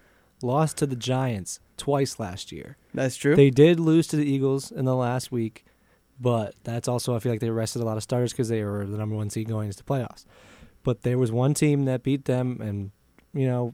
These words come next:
Speaker 1: they were, like, pretty close games. Giants beat the Cowboys ten to seven in week fourteen, and obviously the first week the Giants beat the Cowboys twenty to nineteen. So they're both very close games, but I just feel like those Giants,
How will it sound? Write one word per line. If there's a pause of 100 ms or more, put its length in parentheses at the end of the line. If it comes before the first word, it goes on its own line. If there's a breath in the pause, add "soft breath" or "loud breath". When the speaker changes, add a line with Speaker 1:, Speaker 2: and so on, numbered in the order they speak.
Speaker 1:
they
were,
like,
pretty
close
games.
Giants
beat
the
Cowboys (460 soft breath)
ten
to
seven (240)
in
week
fourteen, (520)
and
obviously (160)
the
first
week (240)
the
Giants
beat
the
Cowboys
twenty
to
nineteen. (480 soft breath)
So
they're
both
very
close
games,
but
I
just
feel
like
those
Giants,